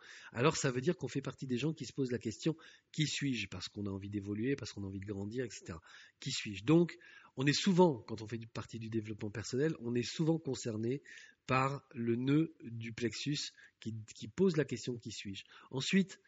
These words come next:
il y a un nœud dans le ventre qui pose la question, « Suis-je capable ? » Et là aussi, bon nombre de gens aujourd'hui ont des nœuds à ce niveau-là.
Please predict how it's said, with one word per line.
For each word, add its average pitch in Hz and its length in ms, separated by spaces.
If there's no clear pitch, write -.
il 131 80
y 135 40
a 131 60
un 135 120
nœud 160 380
dans 147 240
le 147 80
ventre 131 420
qui 131 140
pose 127 220
la 120 80
question, « 117 300
Suis-je - 320
capable ? » 165 560
Et 120 100
là 131 160
aussi, 135 480
bon 131 260
nombre 135 320
de 113 80
gens 120 180
aujourd'hui 107 480
ont 127 120
des 120 180
nœuds 147 440
à 107 80
ce - 120
niveau-là. 107 720